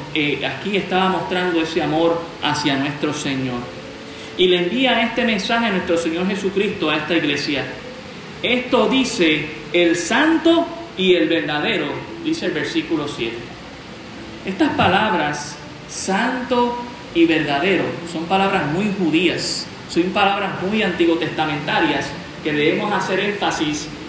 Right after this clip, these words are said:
y recordar a qué se refiere, porque que Jesús diga, "Esto dice el santo", y lo dice con letra mayúscula, se refiere a la persona de Jehová. En otras palabras, Jesús está diciendo, "Yo soy Dios,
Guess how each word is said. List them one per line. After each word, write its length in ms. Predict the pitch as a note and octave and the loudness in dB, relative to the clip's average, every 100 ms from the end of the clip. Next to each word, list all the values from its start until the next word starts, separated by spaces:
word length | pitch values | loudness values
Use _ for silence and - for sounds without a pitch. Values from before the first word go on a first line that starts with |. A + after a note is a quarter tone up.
| - D#3 | -4 2
y 100 | D#3 | 4
recordar 760 | D#3 D#3 D3 F#3+ F#3 - - | 4 2 0 2 4 2 0
a 160 | C#3 - | -4 -2
qué 120 | F3+ | 0
se 160 | F3 F#3 | 0 0
refiere, 420 | D#3+ - C#3 C3 | 0 0 -2 -2
porque 380 | C#3+ - D#3 C#3+ | -2 -2 -2 0
que 120 | D3+ | -2
Jesús 460 | C3+ C3+ - G#3+ F#3 | -2 -2 -2 -2 0
diga, 440 | A#3+ F3+ C#3+ - | 0 2 2 2
"Esto 320 | - G3 G#3+ F#3+ | -2 -2 0 0
dice 220 | G3+ F#3 | 2 0
el 100 | D#3+ | 0
santo", 380 | G3+ A3 G#3+ D3+ | 2 0 0 0
y 60 | |
lo 100 | C#3+ | 0
dice 200 | E3 A3 | 0 0
con 120 | F3+ E3 | 2 2
letra 240 | G3+ G3 | 2 0
mayúscula, 640 | D#3 E3 A3+ - D#3 F3+ - - - - - - - - - - - - | 0 0 0 0 2 2 0 -8 -10 -14 -14 -14 -16 -16 -16 -16 -14 -4
se 160 | D#3 | -2
refiere 720 | D3 C#3 E3 A3+ F3+ C#3+ C3 C3 | 0 -2 0 2 2 0 -2 0
a 80 | |
la 160 | C3+ C3 | 0 0
persona 600 | C3 B2 - E3 A#3+ F3 | 0 -2 -2 -2 0 2
de 120 | C3+ | 0
Jehová. 520 | - C3 A#2+ - - - - - - - - - | 0 -2 0 0 -2 -4 -8 -12 -14 -14 -14 -8
En 120 | C3+ | -4
otras 260 | D#3 G#3+ G3 | -2 0 2
palabras, 640 | F#3 D#3 E3 G#3+ C#3 - - - | 2 4 4 2 -2 -4 -8 -4
Jesús 300 | C#3+ F3+ G3 | -2 2 2
está 160 | F#3+ F3+ | 2 2
diciendo, 440 | E3 F#3 D#3+ C3+ C#3+ | 4 2 0 0 -2
"Yo 100 | G#3+ | -2
soy 180 | G#3 | -2
Dios, 220 | C3 D3+ | -2 -2